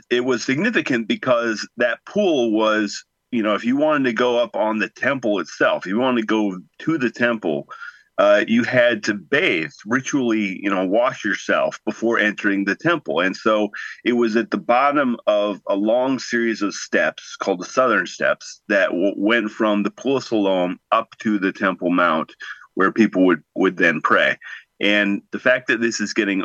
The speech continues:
opened again, uh, is, is, I don't know, I feel like it's very significant. <laughs> You know, it's, it's, uh, it's, it's, it's gonna be a cool place. I'm, I'm actually gonna be there next week, and so I'm, uh,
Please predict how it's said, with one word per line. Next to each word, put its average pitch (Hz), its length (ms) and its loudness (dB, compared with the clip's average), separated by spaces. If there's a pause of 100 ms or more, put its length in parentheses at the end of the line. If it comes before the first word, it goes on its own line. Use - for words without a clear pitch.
(100)
opened 107 340 0
again, 117 480 0 (400)
uh, 92 440 2
is, 92 500 -4 (180)
is, 90 480 0
I 101 60 2
don't 98 140 2
know, 73 300 -6
I 101 60 -4
feel 135 180 2
like 117 140 2
it's 104 140 0
very 104 240 2
significant. 104 800 -2 (420)
<laughs> - 0 - (720)
You 113 80 6
know, 98 100 6
it's, - 280 0
it's, 98 400 0
uh, 90 500 4 (920)
it's, 101 500 -6
it's, - 240 -4 (720)
it's 104 160 -4
gonna 123 160 0
be 107 120 2
a 90 60 -2
cool 101 220 -4
place. 71 340 -4
I'm, 101 260 -2
I'm 107 180 0
actually 127 360 0
gonna 107 280 -2
be 107 260 -4
there 117 300 0
next 117 440 -4
week, 123 340 -2
and 104 220 -2
so 95 580 -2
I'm, 92 440 0
uh, 90 300 2